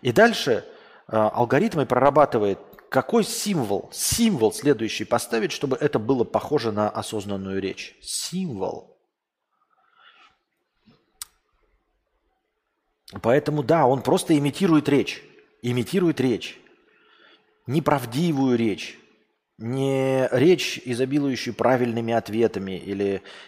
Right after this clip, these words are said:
истиной, или хотя бы какими-то знаниями или фактами. Нет. Он просто имитирует речь, похожую на человека. То есть, по сути,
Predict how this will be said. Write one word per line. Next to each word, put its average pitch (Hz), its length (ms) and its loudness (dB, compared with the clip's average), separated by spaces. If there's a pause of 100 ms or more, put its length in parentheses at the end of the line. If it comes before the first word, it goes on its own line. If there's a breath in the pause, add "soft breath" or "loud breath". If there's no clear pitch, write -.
истиной, 113 600 -4
или 101 180 -2
хотя 117 300 2
бы 165 100 0
какими-то 139 440 -2
знаниями 110 540 0
или 110 120 -2
фактами. 90 500 -6
Нет. 113 400 -4 (200 soft breath)
Он 110 160 -6
просто 147 440 0
имитирует 220 640 -4 (1200 loud breath)
речь, 120 340 0 (540)
похожую 156 440 0
на 139 120 -4
человека. 147 480 2
То 120 120 -6
есть, - 300 -8
по - 80 -2
сути, 262 560 -2